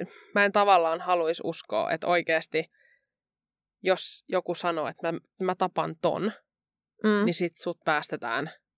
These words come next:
Speaker 1: niinku
Speaker 2: Kyllä.
Speaker 1: pois sairaalasta.
Speaker 2: Niin siis just se, että jos siinä tulee vahva epäily, niin eihän sua päästetä.
Speaker 1: Niin.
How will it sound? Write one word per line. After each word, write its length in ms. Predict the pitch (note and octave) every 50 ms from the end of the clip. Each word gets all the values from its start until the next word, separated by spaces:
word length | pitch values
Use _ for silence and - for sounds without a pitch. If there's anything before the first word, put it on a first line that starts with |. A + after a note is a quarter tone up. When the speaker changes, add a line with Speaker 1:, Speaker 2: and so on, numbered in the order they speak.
| _ _ _ _ _ _ -
Speaker 1:
niinku 120 | - -
Speaker 2:
Kyllä. 160 | G3 F#3+ F#3+ G3
Speaker 1:
pois 240 | D3+ C#3 D#3+ -
sairaalasta. 680 | - C#3+ G#2 - C#3+ C3+ G#2+ F2 - - - - - E3+ - - _ _ _ _ _ _ _ - - C#4 B3+
Speaker 2:
Niin 140 | B3 C4 C4
siis 180 | C#4 C#4+ A#3+ C4
just 200 | D4 D#4 D4 - -
se, 160 | C#4 C4 B3
että 340 | A#3 - _ - A3 G#3+ - -
jos 220 | G3+ A3 B3 A#3 -
siinä 180 | - A#3 A3+ A3+
tulee 300 | C#4 C#4 C4+ A#3 G#3+ G#3
vahva 300 | A#3 A#3 A3+ G3+ F#3 -
epäily, 440 | - G#3 G#3 - G3 F#3 F3+ F3 F3
niin 140 | - - -
eihän 220 | G#3 A3 A3+ A3+
sua 160 | G3 G3+ F#3
päästetä. 560 | F3+ - - G2 G#2 F#3+ - - - A#3 A3+ G#3
Speaker 1:
Niin. 340 | G3+ F3+ F3 E3 D#3+ D#3+